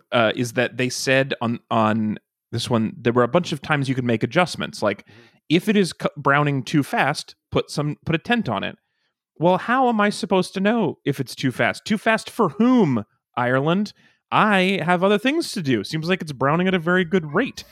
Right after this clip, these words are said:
Speaker 1: I cooked it as long as you told me to, and it didn't burn. That feels like it's the right amount of time. The other thing is, it said, if the, if the dough is too sticky, add more flour. Too sticky for whom, Ezra?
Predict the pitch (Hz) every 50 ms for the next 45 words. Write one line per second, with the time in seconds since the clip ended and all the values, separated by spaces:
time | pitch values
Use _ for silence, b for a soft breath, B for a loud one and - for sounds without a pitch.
0 | b b b 127 139 - - 208 175 - 202 180 165 185 202 202 185 160 165 -
1 | - 202 240 240 220 - 220 196 185 165 208 180 180 165 175 226 233 214 208 202
2 | B B B B B 196 196 - 285 254 226 233 214 196 - - 220 214 202 202
3 | 202 196 180 - 247 220 151 - b b b b - 180 240 320 359 330 269 214
4 | 190 175 160 147 139 - 147 127 123 120 143 - _ _ _ _ _ - 160 156
5 | - - 180 156 - - 165 185 - - - _ _ _ - 147 151 151 147 147
6 | 185 214 240 220 165 - - - 220 208 180 - - - 269 - - 151 139 180
7 | 185 - _ _ _ _ _ _ _ - 151 170 180 180 180 175 190 190 - -
8 | - 233 233 208 147 120 B B B B - 269 330 330 - - - 339 - 277
9 | 320 294 - - 311 269 196 262 330 381 381 359 285 190 139 - 147 170 165 185
10 | 214 247 311 349 302